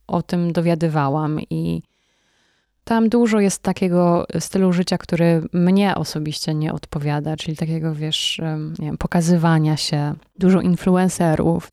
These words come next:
Wiesz co, to też nie jest, Dubaj wtedy nie był na pewno przystosowany do pieszych, przystosowany do ruchu rowerowego. Jak jedziesz gdzieś, musiałaś brać taksówkę, no bo ja też nie miałam samochodu, ale musisz jakby,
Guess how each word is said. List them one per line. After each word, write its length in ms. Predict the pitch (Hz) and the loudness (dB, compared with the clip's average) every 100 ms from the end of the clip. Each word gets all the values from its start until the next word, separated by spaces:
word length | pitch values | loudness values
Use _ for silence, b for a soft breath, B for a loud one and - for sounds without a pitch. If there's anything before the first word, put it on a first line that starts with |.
| - | -12
Wiesz 260 | 160 196 - | -4 -2 0
co, 140 | 202 | -2
to 120 | 196 | -2
też 240 | 185 208 - | -2 -2 0
nie 160 | 196 | 2
jest, 360 | 190 185 - - 160 | 2 0 -6 -4 -2
Dubaj 360 | 175 202 196 | 0 2 0
wtedy 340 | 180 202 185 175 | 0 -2 0 0
nie 160 | 170 | 2
był 160 | 151 156 | 0 -2
na 100 | 151 | -2
pewno 300 | 160 156 165 | -2 -2 -2
przystosowany 760 | - - - - 165 180 190 170 | -4 -10 -4 -2 0 2 2 2
do 160 | 165 | -2
pieszych, 400 | - 185 170 - | -2 -2 -2 -4
przystosowany 640 | - - 175 - 175 170 160 | -6 -4 -2 -2 0 0 0
do 280 | 165 160 156 _ _ _ _ _ | 0 0 -2 _ _ _ _ _
ruchu 300 | 175 202 208 | 0 2 4
rowerowego. 760 | 180 156 151 151 143 143 - 160 _ _ _ _ - | 2 2 0 0 -2 -4 -4 -6 _ _ _ _ 0
Jak 360 | 175 175 - | 2 0 -2
jedziesz 340 | 170 180 196 170 | -2 0 0 0
gdzieś, 280 | 170 175 | 0 2
musiałaś 340 | 175 160 175 156 | 2 2 0 2
brać 160 | 175 | -2
taksówkę, 720 | - - - 208 - 143 151 156 _ _ - | -2 -4 0 0 0 -4 -4 -6 _ _ -4
no 120 | 175 | -2
bo 120 | 165 | -2
ja 220 | 160 170 | 0 0
też 180 | 160 160 | 0 -4
nie 60 | 160 | -2
miałam 160 | 151 | -2
samochodu, 400 | 151 151 147 156 - _ _ - | -4 -6 -6 -8 -12 _ _ 0
ale 160 | 165 | 2
musisz 440 | 180 185 - 170 - | 4 2 0 -2 -2
jakby, 420 | 165 156 170 | -4 0 0